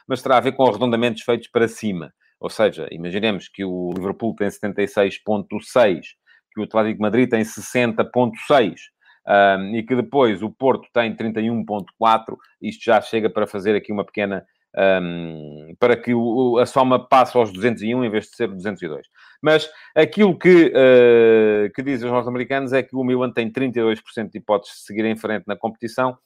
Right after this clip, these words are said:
enquanto o Porto tem trinta e um, eh, sendo que, eh, há uma hipótese também, de acordo com o five thirty-eight, de sessenta e dois por cento de o Futebol Clube Porto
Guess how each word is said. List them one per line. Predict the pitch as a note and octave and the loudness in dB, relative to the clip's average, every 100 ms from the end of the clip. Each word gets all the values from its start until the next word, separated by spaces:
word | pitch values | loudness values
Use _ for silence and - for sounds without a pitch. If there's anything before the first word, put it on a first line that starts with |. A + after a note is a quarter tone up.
| _ | _
enquanto | A2 G2 G#2+ F#2+ | -10 -6 -6 -6
o | |
Porto | - G2+ G#2 | -4 -4 -4
tem | - G2 - _ _ | -4 -4 -4 _ _
trinta | - A2+ G#2 | -2 -2 0
e | F2+ F#2+ | -2 -2
um, | G#2+ _ _ | -6 _ _
eh, | A2 G#2+ - | 2 2 0
sendo | - C3+ B2 G#2+ | -4 -2 0 -4
que, | - A#2+ B2 | -2 0 2
eh, | A2+ G#2+ G#2 G2+ G2+ G2 - | 4 4 6 6 4 2 4
há | A2+ A2+ | 4 4
uma | A2+ G#2+ | 2 -2
hipótese | G2+ G#2 G#2 - | -4 0 0 0
também, | G2+ G2+ G2+ | -4 -4 -2
de | |
acordo | F#2+ G2+ G2 | -2 -2 -4
com | G2 | -6
o | |
five | F#2 G2+ F#2 | -2 -2 -2
thirty-eight, | G#2 F#2 F#2 G#2 - | -6 -4 -2 -2 -4
de | A2 | -14
sessenta | - G#2+ C3 A2 | -12 -8 -8 -6
e | |
dois | G2+ G2+ | -4 -6
por | - | -8
cento | - G2+ G2 _ - - | -8 -8 -8 _ -20 -2
de | C3 | 2
o | C3 | 2
Futebol | - G2+ | -2 -6
Clube | G2+ F#2 | -4 -4
Porto | A2 | -4